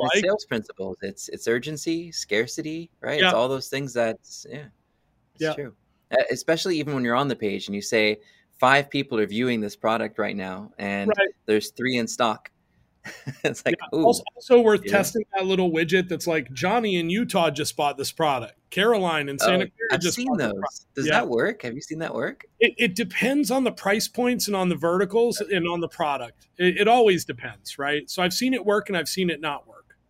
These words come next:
Speaker 2: Um, the other thing I will say as we talk about scarcity and things like this is that you have to do what you say you're going to do. When I land on a page that's, you know, offering me a digital download or a webinar and it says, "Limited number of attendees, register now,"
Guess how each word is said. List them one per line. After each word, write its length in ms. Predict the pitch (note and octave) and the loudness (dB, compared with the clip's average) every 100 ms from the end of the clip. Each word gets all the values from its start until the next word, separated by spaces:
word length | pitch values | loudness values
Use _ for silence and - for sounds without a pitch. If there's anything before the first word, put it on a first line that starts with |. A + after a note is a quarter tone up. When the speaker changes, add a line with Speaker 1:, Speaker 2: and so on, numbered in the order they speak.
| _ _ _ _ F3+ | _ _ _ _ 2
Speaker 2:
Um, 180 | F#3 | 4
the 140 | F3+ A3 | 6 4
other 160 | C4+ | 4
thing 200 | C4+ C4+ | 2 0
I 80 | G#3+ | 2
will 220 | G3 G#3+ | 4 2
say 220 | G#3 G3+ E3 | 2 2 2
as 180 | D#3 | 0
we 80 | D#3+ | -4
talk 240 | D3 F3 F3 | -2 -2 0
about 220 | E3+ C#3 | -2 -2
scarcity 540 | - E3 F#3+ F#3+ D#3+ | -4 0 0 0 -4
and 120 | C#3+ C#3 | -6 -6
things 240 | D#3 C3+ | -8 -6
like 180 | C#3+ A#2 | -8 -6
this 220 | D3 - | -6 -6
is 140 | C#3 C3 | -8 -4
that 260 | C#3+ C3 _ _ _ _ _ - | -4 -4 _ _ _ _ _ -2
you 120 | F3+ | 0
have 320 | C3+ F#3 A3 | 2 2 0
to 100 | G#3 | -2
do 100 | F#3+ G#3+ | -8 -6
what 120 | - F#3+ | -6 -4
you 80 | |
say 180 | F3+ G3 | -2 0
you're 160 | G3+ F#3+ | 0 0
going 280 | F3+ F#3 D#3+ | 0 0 -2
to 60 | |
do. 260 | C#3 F3+ - _ _ _ _ - | -2 -4 -6 _ _ _ _ -8
When 140 | D#3+ | -2
I 140 | F3+ G#3 | 2 4
land 260 | A3 A3 | 4 4
on 100 | G#3+ F#3 | 2 0
a 20 | |
page 400 | F3+ G3 G#3+ - | 0 0 0 -2
that's, 320 | E3 C#3+ - | -6 -6 -6
you 80 | E3+ | -4
know, 180 | E3 D#3 | -2 2
offering 400 | E3+ F3+ G3+ F#3 | 2 2 2 2
me 140 | F3+ | 2
a 80 | C#3+ | 2
digital 480 | B2 D#3+ F#3+ F3 C3+ | 0 -2 0 -2 -2
download 560 | C#3+ D3 F#3 G3 G#3 | -4 -2 -2 2 2
or 140 | F3+ C#3 | 2 0
a 40 | |
webinar 480 | C3+ C#3+ F3+ G3 A3 | -2 -4 -4 -2 -2
and 80 | F3 | -2
it 120 | C#3 | -2
says, 320 | - D3+ - - - | -2 -2 -4 -12 -12
"Limited 480 | C#3 F3 G3 G3 E3 | -2 0 2 2 0
number 320 | E3+ F#3 F#3 | -2 0 -2
of 100 | E3 | -2
attendees, 720 | D#3+ F3 F3 D#3+ F3 G3 D#3 | -4 -2 0 0 -2 -4 -4
register 420 | D#3+ F3 - D#3+ | -4 -4 -6 -4
now," 380 | D3 D3+ G3+ | -4 -2 -4